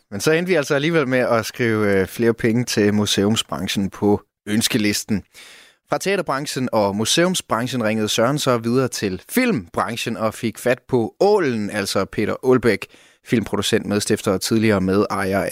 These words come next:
af Centropa Film. Til jul ønsker han sig bedre mulighed for at fortælle historier om livet uden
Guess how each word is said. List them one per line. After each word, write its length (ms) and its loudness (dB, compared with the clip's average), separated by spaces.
af 80 -4
Centropa 560 -4
Film. 240 2
Til 140 2
jul 220 4
ønsker 340 0
han 220 -4
sig 200 -4
bedre 280 2
mulighed 360 2
for 280 -2
at 80 -10
fortælle 380 -2
historier 560 2
om 100 -4
livet 400 4
uden 240 0